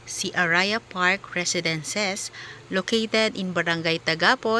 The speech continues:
City of Santa Rosa, Laguna. And now, we're on our way sa Araya Park. So, eto po yung pinaka main entrance gate nila, ang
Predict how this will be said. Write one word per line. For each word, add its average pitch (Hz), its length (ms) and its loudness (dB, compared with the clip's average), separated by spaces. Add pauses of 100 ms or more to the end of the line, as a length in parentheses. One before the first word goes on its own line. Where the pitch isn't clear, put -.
City 185 320 -2
of 156 160 0
Santa 165 400 -2
Rosa, 226 480 2
Laguna. 226 720 0 (560)
And 170 320 -2
now, 240 480 0
we're 185 320 0
on 165 240 0
our 170 240 -2
way 233 640 0 (480)
sa 180 640 0 (560)
Araya 165 480 -2
Park. 131 240 -4 (320)
So, - 240 -6
eto 190 240 0
po 233 80 -2
yung 220 240 2
pinaka 214 320 2
main 196 240 -2
entrance 185 560 -4
gate 175 240 -4
nila, 156 320 -2
ang 185 160 -4